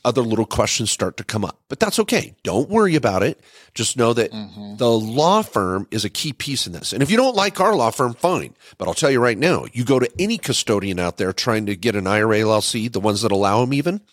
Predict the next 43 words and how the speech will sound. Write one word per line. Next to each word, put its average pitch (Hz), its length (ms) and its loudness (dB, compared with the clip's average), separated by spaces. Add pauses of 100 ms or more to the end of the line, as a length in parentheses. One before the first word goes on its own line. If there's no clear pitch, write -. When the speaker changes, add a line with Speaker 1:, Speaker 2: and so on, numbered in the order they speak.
(580)
Speaker 1:
they're 131 160 2
gonna 135 140 2
wanna 120 180 2
see 113 200 0
a 98 60 2
lawyer 107 520 0 (220)
prepare 110 280 0
these 92 160 -2
documents. 85 420 -4
LegalZoom 147 480 2
docs 117 340 2
don't 104 200 -2
cut 101 200 -6
it. - 180 -20 (240)
There's 98 160 -6
perver-, 107 580 0
pr-, - 140 -12 (100)
provisions 110 680 0 (220)
that - 120 -4
need 117 200 -2
to 101 60 -8
be 107 120 -6
Speaker 2:
Yeah. 101 200 -2
Speaker 1:
in 131 180 2
the 113 100 0
L 101 120 2
L 98 100 2
C. 90 360 -2 (440)
And 101 200 -2
so 95 340 2 (100)
just - 240 -2
keep 95 180 -6
that 90 160 -6
in 78 100 -10
mind. - 240 -18 (340)
All 123 80 2
right. 120 180 0
So - 140 -4
you 120 60 2
Speaker 2:
Yeah, - 60 2
Speaker 1:
said 127 240 4
Speaker 2:
that's - 100 -6
a - 40 -20